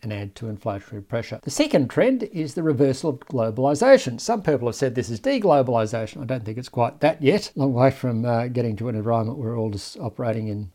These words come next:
countries on their own. Um, I don't think that's gonna be happen, but we are seeing a reversal of the trends that we've seen since w-, the end of World War Two. Since the end of World War Two and the formation or the agreement of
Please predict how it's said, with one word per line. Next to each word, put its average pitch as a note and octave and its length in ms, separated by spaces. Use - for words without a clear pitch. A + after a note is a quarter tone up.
countries A#2+ 380
on A#2 140
their A2+ 140
own. E3+ 380
Um, A#2+ 260
I G#2+ 60
don't G#2+ 160
think A2+ 120
that's F#3 200
gonna A#2 120
be G#2+ 140
happen, B2 340
but B2 160
we C3 160
are C3+ 140
seeing B2 300
a A#2 40
reversal A2 540
of G2+ 100
the - 80
trends G#2+ 340
that - 120
we've A2+ 160
seen G#2+ 420
since - 540
w-, A2+ 240
the A2+ 140
end G#2 120
of G2+ 120
World G#2+ 260
War G#2 140
Two. A#2+ 340
Since - 320
the C#3+ 120
end A#2 140
of G#2+ 60
World A2+ 220
War A#2 140
Two C3+ 380
and A#2+ 180
the A2 60
formation A#2+ 640
or G#2 80
the G#2+ 60
agreement B2 680
of A2+ 320